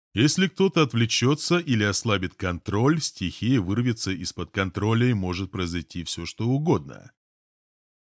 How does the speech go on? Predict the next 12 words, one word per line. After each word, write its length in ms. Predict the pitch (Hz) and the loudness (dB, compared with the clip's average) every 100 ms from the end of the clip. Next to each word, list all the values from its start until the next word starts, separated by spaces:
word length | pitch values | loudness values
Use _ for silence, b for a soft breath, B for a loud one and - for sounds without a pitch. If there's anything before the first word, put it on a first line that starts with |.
| _ | _
"И 260 | 78 90 95 | -8 -2 0
все 400 | - 123 135 143 | 0 2 4 4
же 360 | 123 139 120 - | 4 4 4 0
четверо 520 | - 143 127 135 131 | 2 2 2 2 2
против 440 | - 139 120 117 | 2 0 2 -2
троих", 640 | - 123 143 117 - - _ _ _ _ | 0 4 4 2 -4 -14 _ _ _ _
торжественно 720 | 101 95 127 190 - 165 160 | 0 2 4 2 2 2 2
произнес 580 | 127 110 98 120 123 - | 2 0 0 0 -2 0
Вандер. 520 | 95 95 92 92 98 _ _ _ _ | 2 2 2 -4 -6 _ _ _ _
Надо 540 | 80 85 123 160 151 98 | -6 2 4 6 4 2
же! 320 | 78 62 - _ _ - | 0 -10 -14 _ _ -2
Эльмер, 640 | 98 147 170 117 90 71 | 4 6 6 4 0 -8